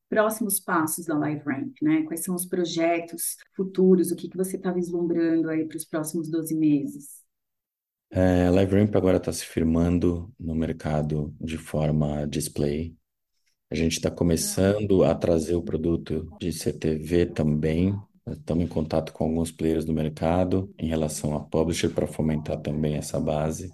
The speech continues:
Speaker 2: É óbvio que isso é um trabalho que demanda muito, porque é um desenvolvimento novo do ecossistema, principalmente quando a gente precisa educar o mercado, educar os parceiros, publishers.
Speaker 1: Acho que essa é a
Speaker 2: Pra
Speaker 1: parte mais difícil.
Speaker 2: Essa é uma parte mais difícil.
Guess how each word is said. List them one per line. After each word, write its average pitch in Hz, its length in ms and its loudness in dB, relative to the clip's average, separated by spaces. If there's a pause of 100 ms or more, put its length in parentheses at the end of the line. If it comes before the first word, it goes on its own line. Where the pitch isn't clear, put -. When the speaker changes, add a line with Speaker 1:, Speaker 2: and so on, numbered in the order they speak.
Speaker 2:
É 82 40 2
óbvio 87 320 2
que - 160 -4
isso 85 220 0
é - 20 2
um 82 60 0
trabalho 80 600 2
que - 160 -12
demanda 80 400 0
muito, 92 640 2
porque - 260 -2
é 87 40 0
um 87 80 0
desenvolvimento 85 760 0
novo 87 440 2
do 82 120 -4
ecossistema, 90 760 -4
principalmente 87 600 -2
quando 82 220 0
a 80 60 2
gente 80 520 -2 (360)
precisa 101 340 2
educar 107 440 2
o 107 60 4
mercado, 85 520 2
educar 82 400 -2
os 95 140 -2
parceiros, 87 680 -2
publishers. 85 600 -2 (280)
Speaker 1:
Acho - 140 -18
que 190 80 -8
essa 196 160 -6
é - 20 -6
a - 20 -8
Speaker 2:
Pra 185 120 4
Speaker 1:
parte - 200 -2
mais 202 320 -2
difícil. - 560 -10
Speaker 2:
Essa 104 420 4
é - 20 4
uma 92 180 2
parte 90 320 -2
mais 90 180 2
difícil. 85 440 2